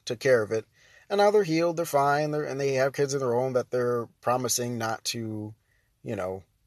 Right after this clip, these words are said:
uh, do the same way that their parents did them. You know, there's stories of people who had, who had deadbeat dads, who are now, like, the best dads in the world. LeBron James,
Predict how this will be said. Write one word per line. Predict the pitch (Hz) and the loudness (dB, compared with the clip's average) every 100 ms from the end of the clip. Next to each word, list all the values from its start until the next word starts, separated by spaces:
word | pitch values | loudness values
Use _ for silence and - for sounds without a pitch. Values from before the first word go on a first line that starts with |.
| _ 120 - | _ -20 -10
uh, | 110 101 95 | -4 -4 -6
do | 101 120 | -6 -6
the | 110 | -2
same | - 120 113 | 0 0 0
way | 110 110 | -2 -2
that | 107 | 0
their | 143 | -2
parents | 131 101 76 - | -2 -6 -8 -12
did | 80 | -14
them. | - - _ _ _ _ _ _ _ _ _ _ _ _ _ _ _ _ _ _ _ _ _ _ _ _ _ | -16 -18 _ _ _ _ _ _ _ _ _ _ _ _ _ _ _ _ _ _ _ _ _ _ _ _ _
You | - 101 | -10 -6
know, | 101 | -4
there's | 117 | -4
stories | - 123 123 113 | 0 2 2 0
of | 117 107 107 | -2 -4 -8
people | 160 151 110 | -8 -6 -6
who | 117 110 | -4 0
had, | 123 120 113 | 0 -2 -8
who | 123 143 | -4 2
had | 156 143 | 2 6
deadbeat | 156 151 180 160 | 4 4 -2 4
dads, | 190 170 95 - - - _ | 6 6 2 -4 -12 -20 _
who | - | -2
are | 151 | 2
now, | 151 165 | 4 4
like, | 156 151 131 | 6 4 4
the | 123 | -4
best | 101 - - | 0 0 2
dads | 147 143 131 | 2 0 0
in | 127 | -6
the | 104 | 0
world. | 131 170 - - - _ _ _ _ _ _ _ _ _ _ _ _ _ _ _ 104 | 4 4 4 -2 -20 _ _ _ _ _ _ _ _ _ _ _ _ _ _ _ -10
LeBron | 113 147 170 | -2 2 2
James, | 160 180 160 90 - | 4 2 2 -2 -10